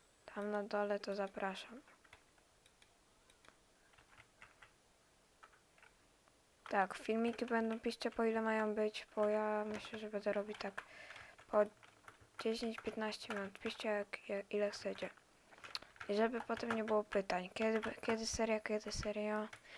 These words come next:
Seria Minecraft Evo pojawia się od, w środy i w soboty, a Pixelmony będą się pojawiać w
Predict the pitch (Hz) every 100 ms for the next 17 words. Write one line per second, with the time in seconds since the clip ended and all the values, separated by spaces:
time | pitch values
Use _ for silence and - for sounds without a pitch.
0 | - - - - - - 226 220 208 196
1 | 185 - - - - 214 226 226 220 -
2 | 214 202 190 202 202 202 202 - - 220
3 | - - - - - - - 226 220 220
4 | 240 254 262 - - - - - _ -
5 | 214 214 - - - - - _ - -
6 | - - - - 202 190 180 180 - -
7 | - 190 - 262 - - 226 220 214 202
8 | 196 196 190 - - 196 190 196 185 -
9 | - - - - - - - - 190 202
10 | 196